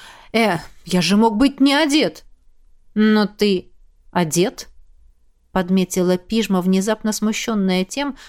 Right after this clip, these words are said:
что сама облачиться хотя бы в тонкую ночнушку не удосужилась.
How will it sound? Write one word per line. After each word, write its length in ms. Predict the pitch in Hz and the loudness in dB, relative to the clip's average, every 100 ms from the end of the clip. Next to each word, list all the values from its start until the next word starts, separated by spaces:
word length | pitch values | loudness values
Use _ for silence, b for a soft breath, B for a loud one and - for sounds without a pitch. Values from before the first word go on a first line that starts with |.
| B | B
что 220 | - 214 | -6 -6
сама 520 | - 208 196 208 262 | -4 -2 0 0 -2
облачиться 640 | - 180 190 196 247 - 196 | -4 -2 -2 -2 -4 -6 -6
хотя 300 | 202 196 202 | -6 -4 -2
бы 120 | 190 | -4
в 80 | - | -2
тонкую 420 | 233 214 202 196 | -2 -2 0 0
ночнушку 600 | 190 - 208 202 - 269 | 0 -2 -4 -4 -4 -4
не 180 | 226 175 | -2 -2
удосужилась. 840 | 180 233 - 294 175 160 - - | -4 -4 -4 -6 -6 -10 -12 -16